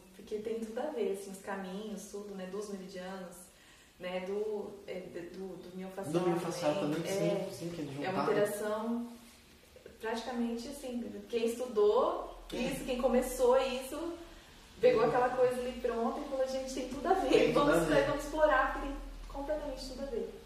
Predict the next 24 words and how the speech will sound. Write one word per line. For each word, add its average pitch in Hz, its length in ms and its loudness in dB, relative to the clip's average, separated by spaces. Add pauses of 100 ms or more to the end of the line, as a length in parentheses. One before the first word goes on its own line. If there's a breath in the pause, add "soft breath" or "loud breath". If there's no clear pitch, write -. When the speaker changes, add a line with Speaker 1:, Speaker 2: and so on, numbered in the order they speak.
Speaker 2:
Tanto 147 200 -4
que - 80 -12
o - 40 -16
pessoal 165 320 -2
que 160 80 -6
se 165 100 -8
interessar 143 600 -4
mesmo, 139 360 -2
acho 147 160 -6
que 156 340 -4 (140)
é, 131 240 -2
não 160 140 -4
validaram 180 560 -2
ainda, 151 320 -2
mas 120 180 -4
eles 131 140 -4
estavam 139 260 -6
no 147 60 -6
processo 143 380 -8
de 143 100 -14
validação, 139 920 -8
acho - 140 -10
que 131 80 -10
ano 131 120 -8